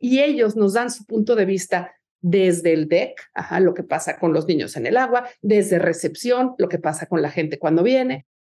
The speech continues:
eh, desde marketing, o sea, empezamos a escuchar diferentes puntos de vista. Si tenemos que traer a más gente a la reunión, ajá,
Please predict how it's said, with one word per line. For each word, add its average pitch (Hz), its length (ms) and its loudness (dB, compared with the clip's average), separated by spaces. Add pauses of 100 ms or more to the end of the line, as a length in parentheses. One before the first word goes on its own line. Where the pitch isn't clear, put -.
eh, 180 260 0
desde 175 420 2
marketing, 220 540 0
o 208 60 0
sea, 208 300 -2 (360)
empezamos 226 560 2
a 285 40 4
escuchar 311 600 -2 (280)
diferentes 233 540 -2
puntos 240 300 0
de 196 60 2
vista. 214 320 -2
Si - 180 -6
tenemos 254 340 0
que 262 100 2
traer 240 340 0
a 311 60 2
más 269 240 0
gente 233 280 0
a 233 40 0
la 226 120 2
reunión, 170 520 4 (260)
ajá, 180 320 -4